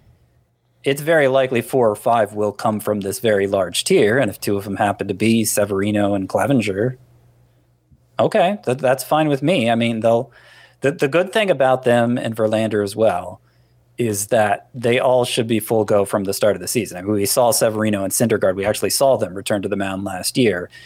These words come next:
and Clevinger and Verlander both have had more than a full season.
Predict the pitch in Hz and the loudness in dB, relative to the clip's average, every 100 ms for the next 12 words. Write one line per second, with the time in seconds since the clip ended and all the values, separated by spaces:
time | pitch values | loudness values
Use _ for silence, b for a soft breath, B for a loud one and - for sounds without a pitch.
0 | B B 101 - 113 110 104 104 98 95 | B B -6 0 0 2 0 2 2 0
1 | 104 107 101 90 - 110 98 - - 113 | 0 0 -2 -2 0 0 0 -6 -2 0
2 | 101 101 107 107 101 98 98 113 101 - | 0 0 2 2 0 -4 -4 -2 -2 -4
3 | 113 104 98 87 92 | -6 -6 -8 -12 -18